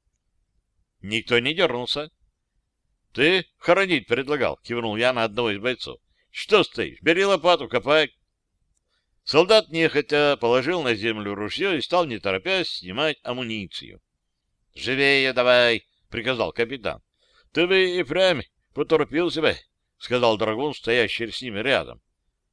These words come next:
Солдат закончил разоблачаться и взялся за лопату. «Твою мать, ну кто так копает?»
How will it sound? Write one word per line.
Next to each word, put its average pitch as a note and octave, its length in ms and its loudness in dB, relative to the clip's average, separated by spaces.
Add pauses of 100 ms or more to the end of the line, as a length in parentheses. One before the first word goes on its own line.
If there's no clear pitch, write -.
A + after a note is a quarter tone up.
(260)
Солдат B2+ 480 4
закончил A#2+ 520 0 (160)
разоблачаться A#2 640 0
и G#2+ 40 -2
взялся B2 420 0
за A#2+ 100 -4
лопату. A2+ 600 0 (800)
«Твою A2+ 400 0
мать, A2+ 420 0
ну B2 140 -6
кто - 220 -2
так A#2+ 240 -4
копает?» G#2+ 600 2